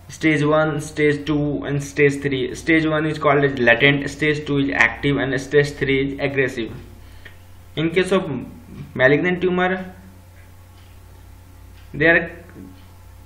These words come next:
they are different in, classified into four types.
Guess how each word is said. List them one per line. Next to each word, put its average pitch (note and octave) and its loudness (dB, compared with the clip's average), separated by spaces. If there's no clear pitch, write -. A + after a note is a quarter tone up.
they C#3+ 0
are F3 -2
different D#3+ -2
in, D#3+ -6
classified D3+ 2
into E3+ 0
four C3+ -2
types. A2 0